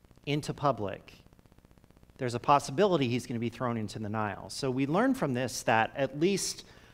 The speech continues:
on a limited level, some of the Egyptians are taking these Hebrew babies and throwing them in the Nile, right? So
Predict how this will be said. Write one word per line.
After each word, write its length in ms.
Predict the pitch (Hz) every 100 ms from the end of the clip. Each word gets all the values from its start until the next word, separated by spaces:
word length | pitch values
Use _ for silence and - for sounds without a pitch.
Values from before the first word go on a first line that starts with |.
| - - -
on 140 | 143
a 40 |
limited 520 | 139 151 220 185 139 123
level, 480 | 113 107 110 107 - - - -
some 240 | - - 165
of 80 | 175
the 100 | 175
Egyptians 540 | 120 190 - 143 120
are 240 | 131 135
taking 460 | 139 165 165 143 120
these 240 | 113 117
Hebrew 420 | - 123 117 110 104 - - - -
babies 380 | 139 139 123 113
and 100 | 107
throwing 280 | 117 113
them 120 | 107 104
in 60 |
the 80 | 101
Nile, 300 | 110 98 98 - - - - - -
right? 240 | - 131 - - - - - - - - - - - - - - _ - - - - - - - - - - - - - -
So 360 | - 156 151